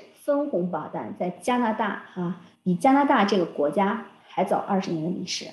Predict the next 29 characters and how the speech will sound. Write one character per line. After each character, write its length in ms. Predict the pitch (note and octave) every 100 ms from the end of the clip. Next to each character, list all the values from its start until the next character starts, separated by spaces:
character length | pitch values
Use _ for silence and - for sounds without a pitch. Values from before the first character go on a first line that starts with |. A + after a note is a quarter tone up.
| -
我 60 |
们 100 | E3+
加 100 | F3
拿 120 | G3 G3+
大 360 | G#3+ E3+ - - _ _ _ _ _ -
一 80 |
八 180 | G3 G3
六 160 | G3+ G3
七 200 | - F#3
年 300 | E3 D#3 E3+
哈， 300 | F3 E3+ - - _
分 160 | - A#3+
红 160 | A3+
保 120 | G3 F3
单 260 | F#3+ G3
一 40 | G3
八 160 | A3
四 240 | A3+ - C#4
七 180 | - G3
年 180 | F3
就 100 | F3
有 120 | E3+ -
了， 180 | - - -
而 220 | F#3+ A3
且 300 | - F#3+ -
呢， 240 | D3 F3 -
比 120 | - D#3
这 240 | F#3+ E3
个， 180 | D3